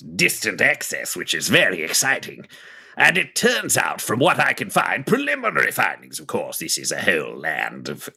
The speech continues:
Eldari myth. But we have a small portion of what is known as the myth of Kornos and Isabella. It's been translated to Gothic, which apparently makes it somewhat wishy-washy in its quality, because Eldari is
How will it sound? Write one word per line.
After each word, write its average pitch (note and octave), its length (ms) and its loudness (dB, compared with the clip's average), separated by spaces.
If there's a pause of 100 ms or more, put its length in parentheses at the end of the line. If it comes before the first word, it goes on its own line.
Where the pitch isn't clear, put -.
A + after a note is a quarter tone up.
(140)
Eldari D#2 1000 2
myth. G#2+ 640 -4 (580)
But F#2 460 2 (720)
we A2+ 140 4
have C3 160 6
a C3 40 4
small F3 500 2
portion - 800 0
of D#2 160 -12
what E2+ 180 -2
is F2 160 -2
known G#2+ 280 4
as F2+ 160 -2
the A#2 100 0
myth B2 400 2
of G2+ 220 -4
Kornos A2 800 2
and F2+ 220 -6
Isabella. E2+ 800 0 (500)
It's - 100 0
been C3 140 2
translated C3 720 4
to F2+ 100 -4
Gothic, F#2 600 0
which - 120 -8
apparently E2 720 0 (220)
makes F#2 320 0
it - 240 -4
somewhat F#2 380 2 (100)
wishy-washy E2 960 0
in D2+ 80 -4
its D#2 140 -2
quality, E2+ 540 0
because F2+ 280 0
Eldari F#2+ 720 2
is F2+ 120 -4